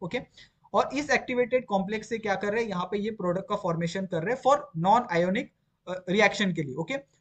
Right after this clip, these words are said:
तो आप चाहो तो इस चीज को यहाँ पे आप क्या कर सकते हो, हाईलाइट कर सकते हो। इस चीज को हमने यहाँ पे highlight कर दिया ताकि आपको कोई दिक्कत ना हो। हमने ऊपर ionic reaction देखा था, लेकिन नीचे हम लोग क्या देख रहे हैं,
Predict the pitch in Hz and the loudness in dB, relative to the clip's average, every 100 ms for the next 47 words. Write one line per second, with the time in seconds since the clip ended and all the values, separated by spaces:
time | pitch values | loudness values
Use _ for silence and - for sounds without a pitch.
0 | _ - 165 202 - 220 220 220 202 - | _ 2 4 4 4 2 2 -2 -6 -6
1 | 226 220 220 196 190 208 202 208 196 190 | -6 -4 -2 -2 -2 -2 -4 -2 -4 -4
2 | 175 185 220 226 180 160 180 208 208 202 | -6 -8 -4 -4 -2 0 0 -2 -4 -4
3 | 190 - 208 277 _ _ - 185 208 185 | -6 -8 -10 -10 _ _ -10 -8 -6 -4
4 | 208 196 202 202 185 185 180 170 190 208 | -2 -2 -2 -2 -2 -2 -2 0 0 0
5 | 190 170 220 196 165 202 185 214 - 208 | -2 -2 -2 -4 -4 -4 -6 -8 -2 -2
6 | 240 170 - 202 185 160 - _ _ - | -2 -4 -4 -4 0 -2 -2 _ _ -2
7 | 175 240 - 170 180 175 165 165 202 240 | 0 0 -2 -2 -2 0 2 2 2 -2
8 | 214 208 208 214 196 185 180 233 269 - | 0 0 0 -2 -2 -2 -2 -2 -4 -4
9 | 170 165 202 185 180 220 208 208 208 196 | -4 -2 0 0 0 0 0 -2 -2 -2
10 | 185 190 156 - | -2 -4 -6 -6